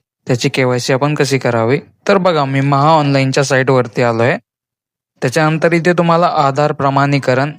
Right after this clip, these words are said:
या ऑप्शनवरती क्लिक करायचं आहे. त्याच्यानंतर अशा प्रकारे थोडासा लोडिंग होईल, त्याच्यानंतर ही विंडो ओपन होईल. तर इथे तुम्हाला व्हीके नंबर टाकून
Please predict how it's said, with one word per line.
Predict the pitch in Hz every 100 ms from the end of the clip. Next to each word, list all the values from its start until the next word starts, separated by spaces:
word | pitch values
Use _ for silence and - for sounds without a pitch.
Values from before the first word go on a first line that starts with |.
| -
या | 139
ऑप्शनवरती | 131 127 - 131 127 120 147
क्लिक | 135 131 -
करायचं | 123 113 113 120
आहे. | 104 104 _ _ _ _ _ _ _ _ _ _ _ _ _ _ _ _ _ _ _ _ _ _ _ _ _ _ _ _ _ _ _ _ _ _ _ _ _ _ _ _ _ _ -
त्याच्यानंतर | 143 139 156 151 160
अशा | 156 147 160
प्रकारे | 151 139 147 143 _ _ _ -
थोडासा | 135 135 151
लोडिंग | 143 135 131 139
होईल, | 127 127 156
त्याच्यानंतर | - 123 131 131 139
ही | 127 147
विंडो | 151 143 139
ओपन | 127 127
होईल. | 113 113 110 -
तर | 156
इथे | 156 151 165
तुम्हाला | 165 160 165
व्हीके | 160 151 151
नंबर | 160 156 156 156
टाकून | 143 151 143 170